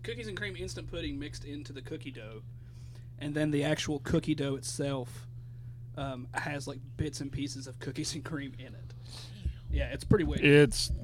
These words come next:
Speaker 2: Thorn, it's ridiculous. Like, genuinely ridiculous.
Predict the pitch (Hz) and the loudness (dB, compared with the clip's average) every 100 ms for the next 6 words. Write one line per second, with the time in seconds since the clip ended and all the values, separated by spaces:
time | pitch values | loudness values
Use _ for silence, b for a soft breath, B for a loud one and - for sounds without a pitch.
0 | - - - 147 135 127 131 - - 127 | -6 -6 6 8 8 8 6 4 0 4
1 | 117 101 90 - 82 - - - - - | 4 4 2 -2 -6 -6 -8 -10 -10 4
2 | 131 117 - 117 143 135 123 110 104 107 | 6 6 2 2 6 6 6 4 4 2
3 | 101 95 - - 85 | 2 0 -2 -8 -10